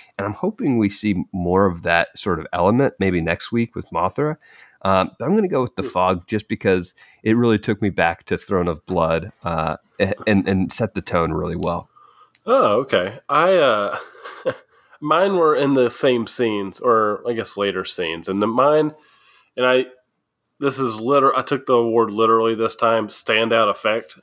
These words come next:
Speaker 2: the one that I can still not explain. I mentioned it earlier. The wind that accompanied Varen for no reason.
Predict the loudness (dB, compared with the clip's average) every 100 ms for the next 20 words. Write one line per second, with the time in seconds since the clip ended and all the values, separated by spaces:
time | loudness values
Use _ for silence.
0 | _ -6 0 0 2 0 0 -2 0 2
1 | 2 -2 0 2 2 2 2 0 -8 -2
2 | 0 0 -2 -4 -6 -6 -4 -2 0 0
3 | -2 -6 _ _ _ -6 2 4 4 2
4 | 0 -14 _ -2 -2 0 0 0 -2 -4
5 | -6 0 2 4 2 -4 -6 -2 -2 -2
6 | -6 -10 -10 -14